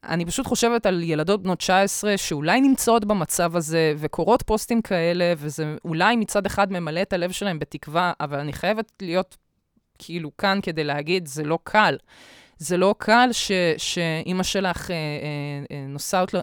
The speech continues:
נוסעת לאוניברסיטה כל הזמן, או כל הזמן בעבודה, ואת, אה, איזה מין ילדת מפתח שאת צריכה להסתדר על השניצלים של עצמך וזה, וזה לא, זה לא כאילו החיים הכי, הכי, הכי, זאת אומרת, אה,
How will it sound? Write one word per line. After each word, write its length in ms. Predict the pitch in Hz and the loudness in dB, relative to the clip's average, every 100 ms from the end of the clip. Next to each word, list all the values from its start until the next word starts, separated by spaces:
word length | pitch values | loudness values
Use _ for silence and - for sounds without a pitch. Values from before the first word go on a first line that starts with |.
| - | -4
נוסעת 440 | 156 151 - 196 | -6 -4 -2 0
לאוניברסיטה 680 | 175 156 135 160 202 214 175 | 0 -2 0 0 0 -4 -4
כל 180 | - 156 | -2 -2
הזמן, 380 | 143 147 143 139 - - - - - | -2 -4 -4 -6 -12 -20 -20 -8 -2
או 140 | 160 | 0
כל 140 | - 196 | 2 2
הזמן 280 | 208 208 | 2 2
בעבודה, 580 | 156 151 135 143 170 220 160 | 4 2 0 0 4 4 4
ואת, 300 | 143 - 160 | 0 0 -2
אה, 240 | 143 139 | -2 -2
איזה 180 | 143 151 | -4 -4
מין 240 | 190 185 - | -2 -4 -4
ילדת 400 | 151 143 175 - | -6 0 2 2
מפתח 440 | 170 - 202 208 - | -2 0 2 2 0
שאת 140 | 147 | -4
צריכה 180 | - 156 | -4 -4
להסתדר 420 | 170 - 160 170 | -4 -4 -2 0
על 100 | 151 | 0
השניצלים 540 | 139 - 196 - 185 | -2 -4 -2 -2 -2
של 160 | 160 143 | -2 -4
עצמך 460 | 135 - 220 214 156 | -4 -2 0 0 -2
וזה, 300 | 147 170 208 - - - - - 156 | -2 0 0 -2 -18 -20 -20 -16 -12
וזה 920 | 147 156 151 156 156 147 151 147 160 | -2 0 2 0 0 -2 -4 -2 0
לא, 440 | 156 220 269 277 226 | 4 6 8 6 4
זה 180 | 180 | 2
לא 160 | 165 196 | 2 2
כאילו 440 | - 320 269 220 180 | 2 2 4 4 4
החיים 400 | - 185 180 175 | 2 0 0 -2
הכי, 560 | - - 208 220 214 185 | -4 -4 0 2 2 0
הכי, 320 | - - 190 | -2 -2 -2
הכי, 360 | 165 - 202 185 | -2 -4 -2 -2
זאת 140 | - | -4
אומרת, 380 | 175 160 156 - | -2 -2 -2 -2
אה, 200 | 165 | 0